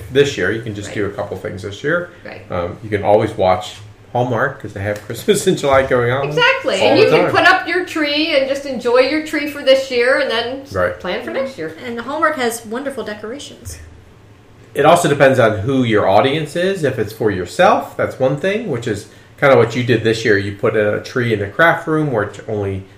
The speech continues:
Speaker 1: a few people can see.
Speaker 2: Right.
Speaker 1: But if
Speaker 2: It's
Speaker 1: you
Speaker 2: not
Speaker 1: want
Speaker 2: in the window.
Speaker 1: Right.
Speaker 2: <laughs>
Speaker 1: It's not down in the family room,
Speaker 2: Right.
Speaker 1: right? Or in, in the cra-, in the office or anything. So it depends who you are doing this for. Is it a big thing that you want everybody s-, to see that might come by, or is it something that's really just for you?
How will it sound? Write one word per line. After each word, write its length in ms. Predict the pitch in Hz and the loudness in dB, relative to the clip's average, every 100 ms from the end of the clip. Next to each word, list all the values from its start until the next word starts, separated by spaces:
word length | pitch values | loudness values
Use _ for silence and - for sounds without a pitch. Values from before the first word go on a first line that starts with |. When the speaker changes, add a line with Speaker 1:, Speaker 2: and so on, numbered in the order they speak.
| - | -16
Speaker 1:
a 40 | - | -12
few 180 | 113 | -10
people 280 | 104 117 117 | -8 -8 -8
can 180 | 98 104 | -8 -8
see. 380 | 92 87 73 - | -8 -6 -6 -6
Speaker 2:
Right. 280 | 190 175 165 | -4 -2 2
Speaker 1:
But 80 | 123 | 2
if 60 | 180 | 6
Speaker 2:
It's 40 | |
Speaker 1:
you 60 | 123 | 8
Speaker 2:
not 140 | - 254 | 8 6
Speaker 1:
want 40 | 277 | 2
Speaker 2:
in 40 | |
the 100 | 285 | 2
window. 420 | 262 170 156 151 | 2 2 -2 2
Speaker 1:
Right. 300 | 123 110 - | 4 4 4
Speaker 2:
<laughs> 300 | 104 - - | -2 -2 -6
Speaker 1:
It's 200 | - 110 | -2 0
not 240 | 131 127 127 | 4 4 6
down 180 | 127 | 6
in 60 | 139 | 4
the 60 | 151 | 2
family 360 | - 131 107 104 | 2 2 2 0
room, 320 | 92 90 92 | 0 2 2
Speaker 2:
Right. 220 | 104 107 | 4 4
Speaker 1:
right? 80 | 120 | 4
Or 120 | 117 | 2
in, 260 | 110 120 - | 0 -4 -8
in 260 | 120 113 - | -6 -6 -8
the 100 | 143 | -12
cra-, 280 | - 147 139 | -8 -6 -4
in 160 | 127 | 0
the 240 | 113 110 110 | 2 2 2
office 440 | 123 110 104 101 | 4 4 2 -4
or 120 | 95 87 | -6 -6
anything. 300 | 98 104 107 | -6 -8 -6
So 340 | 120 110 104 - - - - | 2 4 4 0 -14 -20 -8
it 60 | 131 | -6
depends 300 | 117 143 135 | 2 2 4
who 60 | 139 | 0
you 340 | 117 104 95 92 - _ - | 0 -2 -4 -10 -20 _ -4
are 140 | 110 | -2
doing 240 | 110 107 95 | 2 0 0
this 120 | 85 | -8
for. 300 | - - - | -10 -10 -10
Is 100 | - | -12
it 80 | - | -12
a 60 | |
big 480 | - 151 170 175 170 - - - | -2 2 2 2 -6 -14 -20 -8
thing 160 | 170 170 | -2 2
that 180 | 147 113 | 0 0
you 80 | |
want 160 | 95 90 | -2 0
everybody 440 | 127 139 165 160 165 | 2 2 0 0 -2
s-, 260 | 151 - | -6 -12
to 120 | - 143 | -8 -6
see 280 | - 160 | -2 -2
that 180 | 160 139 | -2 -2
might 160 | 117 117 | -4 -4
come 160 | 117 | -4
by, 280 | 127 151 170 | 0 2 2
or 220 | 135 98 | 0 -2
is 80 | 98 | -2
it 120 | 95 | -8
something 380 | - 110 107 101 | -8 -8 -4 -4
that's 400 | 90 87 - - | -2 -4 -4 -10
really 240 | 120 104 92 | -2 -2 -2
just 240 | 92 92 | -6 -10
for 100 | - | -12
you? 180 | 87 - | -10 -10